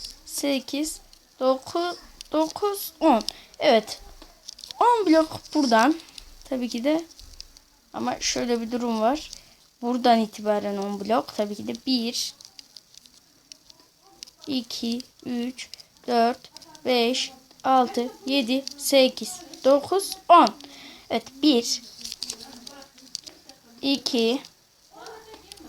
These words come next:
üç, dört,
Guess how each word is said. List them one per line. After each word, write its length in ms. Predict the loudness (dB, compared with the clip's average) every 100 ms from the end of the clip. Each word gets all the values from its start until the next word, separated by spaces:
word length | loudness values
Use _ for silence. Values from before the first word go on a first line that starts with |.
| -12
üç, 540 | -6 -4 -4 -4 -6 -6 _ _ -20 _ _ -20 -20 -20 -20 -20 -20 -20 -20 -20 -20 -20 -20 -20 -18 -16 -18 -20 _
dört, 500 | 0 2 2 -2 -16